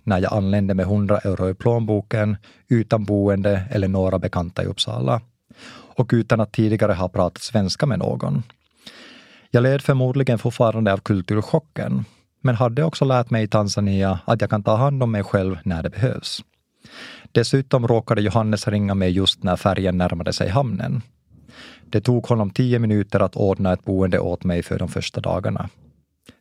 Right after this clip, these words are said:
Tack, Johannes. I början var det tufft att plucka på ett främmande språk som jag dessutom glömde varje gång jag åkte hem till Finland, där jag endast pratade finska.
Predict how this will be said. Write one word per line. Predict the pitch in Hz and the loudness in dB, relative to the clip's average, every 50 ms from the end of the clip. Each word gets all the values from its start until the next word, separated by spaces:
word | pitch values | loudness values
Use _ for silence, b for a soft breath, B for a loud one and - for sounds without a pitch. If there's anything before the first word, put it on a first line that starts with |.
| B B _ _ | B B _ _
Tack, | - 104 104 - - | -2 -2 -2 0 -2
Johannes. | 110 90 107 110 110 110 - - - - - _ _ _ _ _ _ _ _ _ _ _ _ B B B B B B B B B B B B B B B B - | -2 0 0 -2 -2 -4 -6 -8 -8 -10 -12 _ _ _ _ _ _ _ _ _ _ _ _ B B B B B B B B B B B B B B B B 0
I | 147 | 2
början | 131 160 165 165 175 170 170 | 4 4 2 2 2 0 2
var | 151 143 | 2 2
det | 139 | 2
tufft | 139 - 151 139 - - | 2 0 -2 -2 2 0
att | 127 110 - | -2 0 2
plucka | 139 127 120 - - 120 | 0 0 0 2 -2 0
på | - 107 101 | 2 2 0
ett | - | 0
främmande | - 123 110 101 98 95 92 92 | 0 0 0 2 2 0 0 -2
språk | - - - 98 92 92 92 - - - - - | -4 -2 -2 0 0 0 -2 -4 -12 -20 -16 -12
som | - - 107 104 | -2 0 2 2
jag | 95 95 | 2 0
dessutom | 107 - - 117 110 - - 113 104 95 | 0 -2 0 -2 -4 0 0 -2 -2 0
glömde | - 104 101 98 95 95 | 0 0 0 2 0 0
varje | 87 92 90 92 95 90 | 0 0 2 2 0 0
gång | 90 92 90 87 | 0 0 0 0
jag | 90 90 | 0 0
åkte | 92 87 - - 98 | 0 -2 -2 -2 -2
hem | 87 90 87 87 | -2 -2 -4 -4
till | - 92 - | -6 -8 -4
Finland, | - 147 143 113 104 101 104 117 - - - - _ _ | -2 -2 -2 -2 -2 -4 -2 -4 -4 -6 -8 -14 _ _
där | - 92 90 | -2 -2 -2
jag | 92 92 | 0 0
endast | 95 92 87 85 87 - | -2 -2 -2 -2 -4 -8
pratade | - - - 92 - - - | -6 -8 -8 -6 -6 -8 -8
finska. | - - 127 117 110 - - - 139 127 | -6 -4 -4 -2 -4 -4 -6 -6 -8 -8